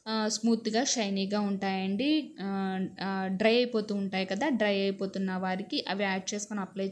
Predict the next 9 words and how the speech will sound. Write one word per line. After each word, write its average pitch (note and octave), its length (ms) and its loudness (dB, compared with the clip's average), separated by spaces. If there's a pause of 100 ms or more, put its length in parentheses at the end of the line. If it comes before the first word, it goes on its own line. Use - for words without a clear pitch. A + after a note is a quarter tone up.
చేసుకుంటే F#3+ 460 -6
కనుక F#3+ 260 -2
డ్రై G3 340 0
అవ్వకుండా F#3 440 -4
ఉంటాయి, F3+ 520 -4
నార్మల్ F#3+ 440 0
హెయిర్ F#3 300 -2
లాగానే F#3 360 -2
ఉంటాయండి. F#3 760 -2